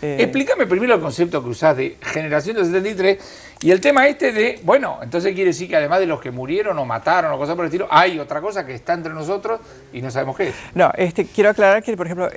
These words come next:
Speaker 1: cuando estaba ese libro no estaba todavía Graciela Fernández Mejide como candidata, que ella participa de la misma generación anterior, igual que Alfonsín, que Menem, Cafiero, digamos.
Speaker 2: Eso que se llama generación bisagra.
Speaker 1: Sí.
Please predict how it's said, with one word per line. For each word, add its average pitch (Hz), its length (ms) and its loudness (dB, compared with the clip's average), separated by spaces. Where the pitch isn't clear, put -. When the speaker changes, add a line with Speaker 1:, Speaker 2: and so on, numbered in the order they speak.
Speaker 1:
cuando 165 140 0
estaba 190 180 4
ese 190 140 -2
libro 202 160 -2
no 196 60 -2
estaba 160 260 -2
todavía 160 240 0
Graciela 160 320 -4
Fernández 156 340 -6
Mejide 165 400 -4
como 156 160 -4
candidata, 170 460 -4
que 190 100 -2
ella 185 140 -2
participa 165 500 -4
de 165 60 2
la 156 80 2
misma 160 200 -6
generación 156 460 -4
anterior, 160 480 0
igual 147 240 0
que 147 80 -6
Alfonsín, 156 680 -6
que 160 140 -8
Menem, 147 380 -6
Cafiero, 143 680 -8
digamos. 147 240 -14
Speaker 2:
Eso 147 140 0
que 165 60 4
se - 20 4
llama 170 160 6
generación 165 460 -2
bisagra. 123 340 -6
Speaker 1:
Sí. 156 180 -4